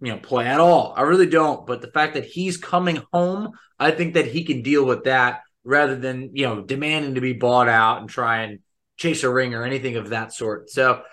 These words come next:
nice to have him back. I always, you know, ha-, had fond memories of George Hill. So that, that's a pretty cool reunion. But for Goga Bitadze, I mean, were you surprised the Pacers couldn't actually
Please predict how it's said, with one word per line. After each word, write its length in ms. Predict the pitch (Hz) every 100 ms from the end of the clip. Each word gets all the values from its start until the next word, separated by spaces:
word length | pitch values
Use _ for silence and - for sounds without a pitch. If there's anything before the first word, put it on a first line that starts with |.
| _ _
nice 240 | 170 233 240
to 100 | 208
have 240 | 196 185
him 120 | 190
back. 340 | 175 175 175 175
I 100 | 151
always, 540 | 180 180 185 160 - -
you 120 | 190
know, 100 | 139
ha-, 280 | 147 160 -
had 220 | 180 175
fond 420 | - 170 165 160
memories 520 | 147 143 143 147 143 139
of 280 | 127 123
George 320 | 120 131 127 -
Hill. 280 | 120 120
So 380 | - 127 120 117 - _ _ -
that, 260 | 208 226
that's 160 | 214 208
a 60 | 185
pretty 320 | - 208 170
cool 300 | - 175 160
reunion. 500 | 131 113 120 120 110
But 220 | 117 131 - _
for 120 | 175
Goga 340 | 156 202 233 160
Bitadze, 500 | 139 135 131 113 -
I 100 | 131
mean, 360 | 139 147 143 139
were 280 | 127 151 233
you 180 | 240 247
surprised 580 | - - 208 208 202
the 80 | 175
Pacers 400 | 175 175 165 170
couldn't 320 | - 180 175
actually 640 | 175 156 156 - 170 165 143